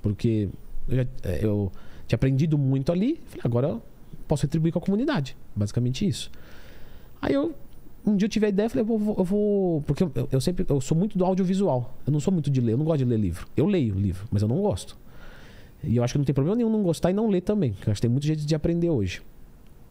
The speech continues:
Só que eu sou audiovisual. Eu aprendo ouvindo, por exemplo, podcast, deixar um elogio, teu podcast. Eu não sei se você viu o que eu escrevi no, no,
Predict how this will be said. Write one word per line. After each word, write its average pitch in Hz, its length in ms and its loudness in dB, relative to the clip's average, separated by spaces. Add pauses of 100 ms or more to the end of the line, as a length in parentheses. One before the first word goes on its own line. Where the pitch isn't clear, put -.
(280)
Só 143 140 0
que 151 60 2
eu 156 60 2
sou 190 120 2
audiovisual. 180 600 2 (120)
Eu 113 120 2
aprendo 135 440 2 (240)
ouvindo, 170 240 2
por 127 200 2
exemplo, 113 260 0
podcast, 127 640 2
deixar 101 240 0
um 104 40 4
elogio, 139 280 0
teu 101 120 -4
podcast. 120 580 2
Eu - 60 -6 (400)
não 127 80 2
sei 160 100 2
se 143 60 -4
você - 120 4
viu 120 120 2
o - 20 2
que - 80 0
eu - 20 4
escrevi 107 300 2
no, 104 160 2
no, 95 340 0